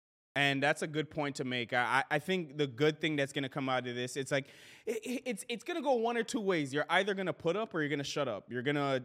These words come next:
you're gonna step up or you're gonna roll over. And it, it being put into those, like, I guess,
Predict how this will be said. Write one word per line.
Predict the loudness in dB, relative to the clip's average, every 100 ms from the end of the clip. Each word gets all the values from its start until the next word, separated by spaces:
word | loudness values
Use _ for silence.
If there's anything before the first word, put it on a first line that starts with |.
| -2
you're | -2
gonna | 0 0 -2 -4
step | -8 -10 2 4 4
up | 0 0
or | 0
you're | 0 0
gonna | -2
roll | 0 2 2
over. | 0 -2 -6 -12 -14 _ _
And | 0 2 4 2
it, | -2 0
it | -2 -2
being | -4 -4
put | -2 -2 -2
into | -2 -4
those, | 0 0 0
like, | -2 -4 -8 _
I | -6
guess, | -2 -2 -2 -8